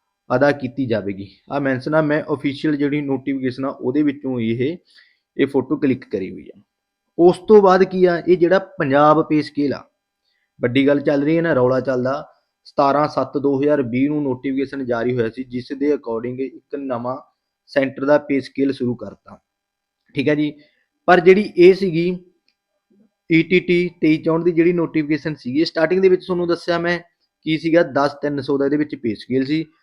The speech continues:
ਪਰ ਥੋੜ੍ਹੇ ਟਾਈਮ ਬਾਅਦੋਂ ਉਹਨਾਂ ਨੇ ਇੱਕ ਨੋਟੀਫਿਕੇਸ਼ਨ ਜਾਰੀ ਕਰਤਾ ਕਿ ਇਹਦੇ ਉੱਤੇ ਪੇ ਸਕੇਲ ਲੱਗੂਗਾ, ਸੱਤਵਾਂ ਪੇ ਸਕੇਲ ਸੈਂਟਰ ਦਾ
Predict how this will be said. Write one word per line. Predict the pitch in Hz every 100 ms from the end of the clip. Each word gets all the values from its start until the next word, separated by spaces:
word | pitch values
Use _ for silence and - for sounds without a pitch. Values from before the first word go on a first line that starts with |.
| _ _
ਪਰ | 151
ਥੋੜ੍ਹੇ | 156 143 135 175
ਟਾਈਮ | 175 156 139
ਬਾਅਦੋਂ | 135 135 156
ਉਹਨਾਂ | 143 147 160
ਨੇ | 160
ਇੱਕ | 147 -
ਨੋਟੀਫਿਕੇਸ਼ਨ | 143 135 160 156 156 151
ਜਾਰੀ | 131 113 113
ਕਰਤਾ | 127 113 - 131 147 156 _ _ _ _
ਕਿ | 151
ਇਹਦੇ | 139 139
ਉੱਤੇ | 165 165 165
ਪੇ | 156 147 143
ਸਕੇਲ | - 143 156
ਲੱਗੂਗਾ, | 143 110 123 151
ਸੱਤਵਾਂ | 156 - 135 - 190 190
ਪੇ | 185 147
ਸਕੇਲ | 139 160 175 180
ਸੈਂਟਰ | - 139 131 123
ਦਾ | 110 101